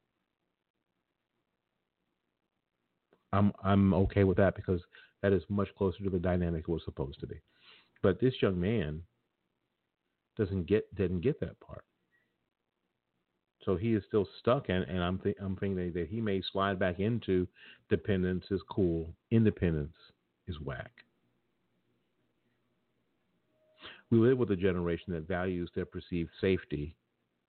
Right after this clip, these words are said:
over liberty. And how do I know that? Because every time we have one of these damnable school shootings,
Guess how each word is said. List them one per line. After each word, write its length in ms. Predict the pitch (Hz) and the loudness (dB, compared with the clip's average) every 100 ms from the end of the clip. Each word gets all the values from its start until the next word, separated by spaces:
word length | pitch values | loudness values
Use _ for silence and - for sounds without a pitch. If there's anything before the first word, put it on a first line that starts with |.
| _ - | _ -6
over 240 | 85 78 | -4 -2
liberty. 360 | 76 69 82 82 _ _ _ _ _ _ _ _ _ _ _ _ _ _ - | -4 -6 -12 -18 _ _ _ _ _ _ _ _ _ _ _ _ _ _ -4
And 80 | 95 | 2
how 120 | 98 | 4
do 120 | 90 | 6
I 60 | 85 | 4
know 180 | 87 80 | 4 2
that? 160 | 78 | 0
Because 220 | - 87 73 | 0 0 0
every 220 | 90 104 | 2 2
time 380 | 101 92 90 87 | 4 4 4 4
we 120 | 87 | 2
have 360 | 80 85 82 85 - - - - | 4 6 4 2 -8 -20 -12 0
one 160 | 98 | 4
of 100 | 95 | 4
these 280 | 87 87 87 85 - - 104 85 | 4 4 4 0 -8 -6 -4 0
damnable 520 | 104 98 101 90 87 | 2 4 4 4 2
school 320 | - 95 92 87 | 0 2 2 4
shootings, 440 | 101 110 78 80 | 4 4 2 -2